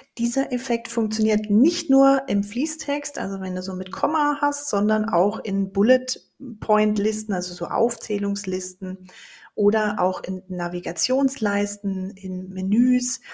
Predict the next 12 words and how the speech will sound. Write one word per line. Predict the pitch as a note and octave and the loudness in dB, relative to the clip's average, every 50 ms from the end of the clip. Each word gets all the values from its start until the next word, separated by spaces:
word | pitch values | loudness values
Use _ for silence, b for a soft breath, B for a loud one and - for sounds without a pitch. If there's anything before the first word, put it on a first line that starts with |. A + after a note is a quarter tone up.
| B B B _ - | B B B _ 2
Immer | C4+ D4 D#4 D#4 D4+ D#4 | 4 4 6 4 2 2
dann, | - G#3 F#3 G3 A#3 C4 B3+ G#3+ | 2 2 4 6 6 6 6 6
wenn | G3+ G3+ G#3 G#3+ | 4 4 4 4
mehrere | G3+ F#3+ G3 G#3 G#3 G#3+ G#3+ G#3 G3+ | 2 2 2 0 0 0 -2 -2 -2
Dinge | G#3 - F#3+ G3 G3+ G3+ | -2 -4 -2 -2 -2 -2
gesagt | G3 G3+ - - - F3 F#3 G3+ - - F#3+ | -2 -4 -6 -6 -4 -4 -4 -6 -8 -10 -8
werden | - F#3+ G3 G3+ G3 G3+ G3 - | -4 -2 -2 -2 -2 -2 -4 -4
oder | F3 F3 F3 E3+ | -4 -4 -4 -4
geschrieben | E3+ - F3 - - - G#3 A3 G#3+ G#3+ G#3+ G#3 G#3+ G#3+ - | -6 -6 -6 -6 -4 -4 -4 0 2 4 6 6 4 2 -2
werden, | - F3 F3+ F3+ F3 F3+ F3+ F#3 F#3 F#3 F#3+ - _ _ _ _ _ _ _ _ _ _ _ _ _ _ - - - _ _ | -8 -8 -6 -4 -2 -2 -2 -4 -8 -10 -12 -14 _ _ _ _ _ _ _ _ _ _ _ _ _ _ -20 -20 -20 _ _
dann | - F3 E3+ F3+ F3+ | -2 -2 -2 -2 -2
funktioniert | - G3 F#3 F3+ F3+ - F3+ E3+ E3+ E3 E3+ E3 E3 - | -4 -4 -4 -4 -4 -4 -4 -2 -2 0 0 -2 -2 -4